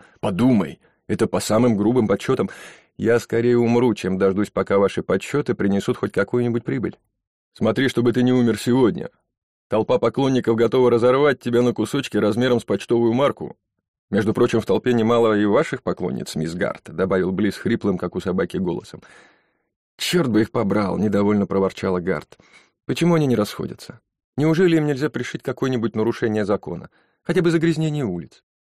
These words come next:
Джейсон сжал руку женщины, стараясь привлечь ее внимание. Он никогда не понимал ненависти Хизер к поклонникам.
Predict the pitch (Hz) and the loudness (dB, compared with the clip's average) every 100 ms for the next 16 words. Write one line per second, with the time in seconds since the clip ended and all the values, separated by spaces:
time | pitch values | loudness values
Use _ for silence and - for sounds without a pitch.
0 | _ - 107 131 - 120 104 101 123 104 | _ -6 0 0 0 -2 -4 0 0 2
1 | 113 95 98 131 - 95 - 92 101 95 | 0 -2 -2 -2 -2 -6 -4 0 0 -2
2 | - 98 98 - 92 90 90 92 80 67 | -4 -2 -2 -2 -4 -4 -2 -4 -6 -10
3 | - _ _ _ _ _ - 110 110 110 | -18 _ _ _ _ _ -6 -2 0 0
4 | 120 131 127 104 123 127 143 113 113 107 | 0 0 -2 0 -2 -2 0 0 0 0
5 | 101 - 95 - 110 117 - 120 - 147 | -2 -4 -8 -6 -4 -4 -4 -6 -4 -6
6 | 110 82 - | -6 -8 -14